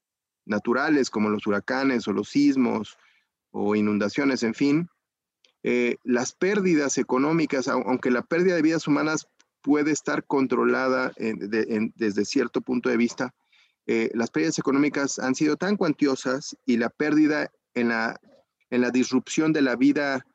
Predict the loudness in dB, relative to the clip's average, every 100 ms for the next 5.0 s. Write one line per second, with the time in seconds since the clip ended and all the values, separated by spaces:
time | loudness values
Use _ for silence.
0 | _ _ _ -2 -2 0 -2 2 2 2
1 | 2 2 2 0 -2 -4 -2 -2 0 -4
2 | -2 0 2 2 2 0 -4 -4 -2 0
3 | 0 0 0 0 0 0 0 0 -6 _
4 | -20 _ _ _ -4 0 2 2 0